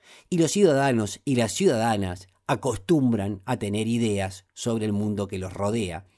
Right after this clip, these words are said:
que trascienden su ámbito de acción. El editorial,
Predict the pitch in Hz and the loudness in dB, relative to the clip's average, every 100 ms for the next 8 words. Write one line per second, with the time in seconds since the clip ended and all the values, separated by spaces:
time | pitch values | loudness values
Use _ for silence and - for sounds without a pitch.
0 | _ _ 151 135 151 - 220 107 85 90 | _ _ -4 -2 -2 2 2 2 -4 -12
1 | - - - 120 107 104 104 98 98 98 | -16 -14 -2 0 0 -2 -4 -4 -2 -2
2 | - 208 104 85 _ _ _ _ - - | 2 4 4 -2 _ _ _ _ -20 -4
3 | 117 113 117 113 131 143 107 107 | 2 2 2 2 2 4 4 0